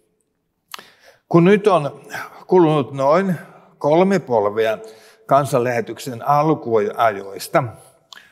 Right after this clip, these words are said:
kauhukseni olen havainnut, että ensimmäisessä sukupolvessa uskoon tulleet ovat paljossa menettäneet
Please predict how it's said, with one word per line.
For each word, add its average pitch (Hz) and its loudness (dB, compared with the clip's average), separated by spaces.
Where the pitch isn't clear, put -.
kauhukseni 160 2
olen 135 2
havainnut, 143 -2
että 123 -2
ensimmäisessä 139 0
sukupolvessa 143 -2
uskoon 139 -6
tulleet 123 -2
ovat 107 -14
paljossa 147 0
menettäneet 120 -4